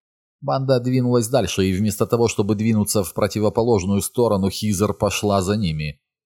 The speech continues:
Правило выравнивания: выбирай направление, являющееся усредненным направлением других членов стаи. «Хизер, ты рехнулась!» Я поспешил за ней. Пятеро в тужурках остановились, и моя сестра тоже в некотором отдалении.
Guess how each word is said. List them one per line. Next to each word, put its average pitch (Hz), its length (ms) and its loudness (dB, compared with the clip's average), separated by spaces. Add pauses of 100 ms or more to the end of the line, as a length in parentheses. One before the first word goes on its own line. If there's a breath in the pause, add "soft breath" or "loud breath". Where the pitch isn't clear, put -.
Правило 131 460 -2
выравнивания: 98 920 0
выбирай 110 500 0
направление, 107 720 2
являющееся 95 920 0
усредненным 95 840 -2
направлением 92 720 0
других 95 420 -4
членов 92 480 -2
стаи. 60 440 -8 (500)
«Хизер, 120 500 0 (160)
ты 139 220 2
рехнулась!» 127 680 0 (160)
Я 101 240 0
поспешил 92 600 -4
за 92 160 -2
ней. 80 320 -4 (240)
Пятеро 101 320 0
в - 80 -6
тужурках 95 520 -2
остановились, 95 640 -2
и 95 40 -4
моя 90 200 -2
сестра 92 380 -6
тоже 90 380 -2
в 85 100 -6
некотором 90 480 -2
отдалении. 82 720 -4